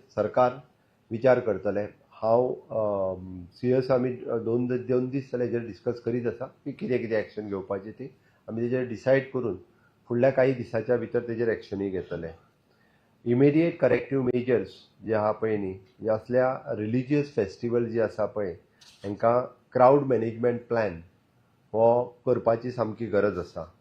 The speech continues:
Based on the National Disaster Management, अ,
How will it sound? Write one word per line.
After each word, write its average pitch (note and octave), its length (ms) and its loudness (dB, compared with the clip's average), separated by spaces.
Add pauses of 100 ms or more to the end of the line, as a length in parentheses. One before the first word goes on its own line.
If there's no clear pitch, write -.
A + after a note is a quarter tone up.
(480)
Based C3 280 2
on C3 140 6
the C3 260 2
National B2 460 -2
Disaster A2+ 420 0
Management, A#2 760 -2
अ, G#2 400 0